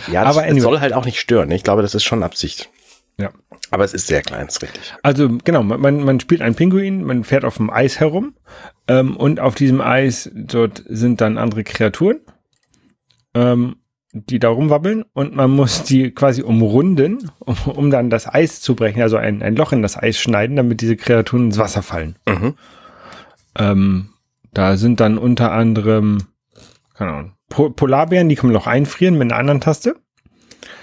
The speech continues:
Speaker 2: die einen jagen. Ähm, man kann so Shrimp-Cocktails, heißt es, sind das, glaube ich, einsammeln, damit man schneller wird, die da rumliegen.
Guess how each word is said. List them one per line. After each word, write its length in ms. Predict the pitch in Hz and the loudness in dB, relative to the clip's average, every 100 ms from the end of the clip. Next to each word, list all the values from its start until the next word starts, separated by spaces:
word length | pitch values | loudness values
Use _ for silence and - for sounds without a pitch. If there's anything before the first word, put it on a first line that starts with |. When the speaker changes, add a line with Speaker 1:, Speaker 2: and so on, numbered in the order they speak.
| - - | -20 -12
Speaker 2:
die 80 | 123 | -4
einen 120 | 117 | 0
jagen. 440 | 113 110 143 208 _ - - - - _ | 2 0 -2 -6 _ -20 -20 -20 -20 _
Ähm, 420 | 135 139 143 135 - - | 2 2 2 -4 -8 -2
man 260 | 127 127 | 2 2
kann 460 | - 123 123 123 113 - | 2 2 4 2 0 -6
so 180 | 120 107 | -2 0
Shrimp-Cocktails, 920 | - 185 220 - - - 107 104 - | 2 2 2 -2 -8 -4 -2 -2 -4
heißt 180 | 101 - | -6 -6
es, 100 | 104 | -4
sind 80 | |
das, 160 | 107 95 | -2 -2
glaube 280 | 120 110 110 | 0 -2 -2
ich, 120 | 117 | -6
einsammeln, 440 | 135 139 131 135 139 | -2 0 2 0 0
damit 200 | 123 120 | -2 -2
man 120 | 104 | -4
schneller 420 | - 120 131 107 | -2 0 0 0
wird, 340 | 135 190 - - | -2 -4 -10 -10
die 100 | 117 | -6
da 160 | 110 104 | -4 -4
rumliegen. 600 | 110 113 117 120 175 | -4 -2 -2 -2 -6